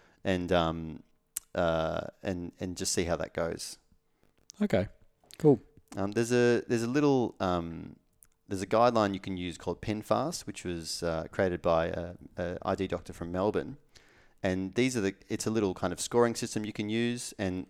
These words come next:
Speaker 1: and you look at whether, and these are the same questions I ask any patient, a-, any doctor who calls me asking about allergies. I ask, was it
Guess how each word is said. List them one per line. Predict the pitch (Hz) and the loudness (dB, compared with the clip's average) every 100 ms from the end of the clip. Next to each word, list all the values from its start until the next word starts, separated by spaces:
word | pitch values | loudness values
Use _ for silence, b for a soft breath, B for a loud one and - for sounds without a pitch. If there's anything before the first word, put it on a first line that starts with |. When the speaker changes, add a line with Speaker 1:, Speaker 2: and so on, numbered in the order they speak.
| - | -8
Speaker 1:
and | 95 | -4
you | 98 | -2
look | 110 | -2
at | 107 - | -2 2
whether, | 101 92 90 87 - | 2 4 4 4 0
and | 120 | 2
these | 135 | 2
are | 120 | 2
the | |
same | 98 107 | 2 2
questions | 95 98 95 | 2 -2 2
I | 87 | 2
ask | 87 82 - | 4 2 0
any | 110 | -2
patient, | 101 95 - - | 2 0 0 -2
a-, | 107 107 | -2 0
any | 117 110 98 90 _ - | 0 0 0 -6 _ 0
doctor | 98 92 92 | 0 2 -2
who | 87 | 0
calls | 98 87 | -2 0
me | 87 | 0
asking | 85 - 87 | -2 0 2
about | 85 | 4
allergies. | 92 - 127 - | 2 0 -6 0
I | 95 | 4
ask, | 87 87 - | 4 2 -2
was | 101 | -2
it | 92 | -2